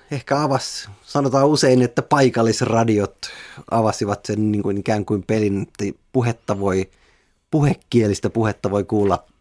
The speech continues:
medioista. Ja nyt tietenkin, jos, jos kuka tahansa kun avaa jonkun ajankohtais-, tai tämmöisen ohjelman, mo-, jossa ihmiset puhuvat suorana, suorassa lähetyksessä, niin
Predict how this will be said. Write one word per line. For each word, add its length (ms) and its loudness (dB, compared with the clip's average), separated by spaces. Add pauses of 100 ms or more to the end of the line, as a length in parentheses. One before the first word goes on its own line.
(260)
medioista. 760 -2 (580)
Ja 80 0
nyt 200 0
tietenkin, 420 0
jos, 200 -6 (200)
jos 280 -8 (360)
kuka 200 -6
tahansa 300 -4
kun 180 -4
avaa 280 0
jonkun 460 -6 (120)
ajankohtais-, 840 -6
tai 120 -4
tämmöisen 420 -4 (880)
ohjelman, 480 4
mo-, 240 2
jossa 320 -2
ihmiset 540 0
puhuvat 480 0
suorana, 600 0
suorassa 460 -4
lähetyksessä, 800 -6 (120)
niin 340 -4